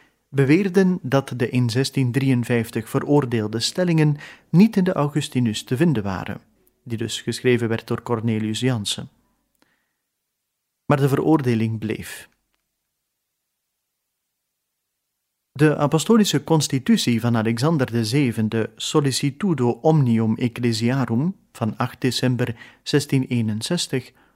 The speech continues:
omschreef reeds de geloofswaarheid van de onbevlekte ontvangenis van de heilige maagd Maria in vrijwel identieke bewoordingen als die welke door paus Pius de negende werden gebruikt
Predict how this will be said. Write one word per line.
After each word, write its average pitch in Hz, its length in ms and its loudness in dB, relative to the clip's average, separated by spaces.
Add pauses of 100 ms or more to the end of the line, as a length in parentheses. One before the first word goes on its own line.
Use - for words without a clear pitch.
(300)
omschreef 214 600 0
reeds 117 300 2
de 120 140 0
geloofswaarheid 117 960 0 (320)
van 151 180 2
de 143 120 2
onbevlekte 175 580 2
ontvangenis 117 600 0
van 156 120 -2
de 143 60 -4
heilige 123 360 -2
maagd 104 320 -4
Maria 147 460 0 (500)
in 156 360 4
vrijwel 143 460 2
identieke 135 520 -2
bewoordingen 123 800 0 (480)
als 131 180 0
die 117 160 0
welke 160 480 2
door 120 280 -2
paus 110 320 -2
Pius 165 340 -2
de 110 100 -2
negende 165 480 0
werden 156 300 -2
gebruikt 123 520 -2